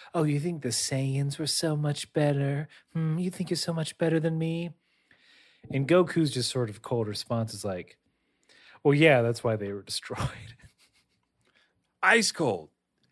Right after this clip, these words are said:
Speaker 2: Ice cold.
Speaker 1: It's like, "No, yeah, they suck. I get
Speaker 2: He's
Speaker 1: it."
Speaker 2: like, "Yeah, no, they got what, they got what they deserved."
Speaker 1: Mm-hmm.
Speaker 2: And then Frieza,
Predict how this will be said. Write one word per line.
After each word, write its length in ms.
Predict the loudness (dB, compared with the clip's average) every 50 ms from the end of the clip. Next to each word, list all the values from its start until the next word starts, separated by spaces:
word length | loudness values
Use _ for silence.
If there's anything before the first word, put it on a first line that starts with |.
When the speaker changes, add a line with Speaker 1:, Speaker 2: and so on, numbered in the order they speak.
| _ 2
Speaker 2:
Ice 220 | 4 4 4 2
cold. 320 | 0 -2 -2 -2 -2 -6 -4
Speaker 1:
It's 100 | 2 4
like, 180 | 4 4 6
"No, 120 | 6 8 8
yeah, 220 | 10 10 8 8
they 160 | 8 6 4
suck. 380 | 4 4 2 2 2 0 -2 -6 _ -2
I 80 | 0
get 180 | 2 2 2 2
Speaker 2:
He's 100 | 2 2
Speaker 1:
it." 60 | 2
Speaker 2:
like, 120 | 0 2 4
"Yeah, 220 | 4 4 4 2 0
no, 200 | 0 0 0 0
they 200 | 0 0 -2 0
got 300 | 2 4 2 2 2 -2
what, 300 | -2 -2 -2 -2 -2 _
they 80 | -6 -4
got 200 | 0 0 0 0
what 120 | 0 0
they 120 | 0 0 0
deserved." 600 | 0 0 0 2 2 2 2 0 -2 -6 -10 -10
Speaker 1:
Mm-hmm. 300 | -10 -8 -8 -8 -8 -8 -10 -12 -16 -20 _ _ _ _ _ -20 _ _ -16 -14 -12 -10 -10 -6
Speaker 2:
And 380 | -4 -2 -2 0 -2 -2 -6 -8 -6 _
then 200 | 0 0 0 0
Frieza, 460 | -2 -2 -2 -2 0 0 -2 -2 -4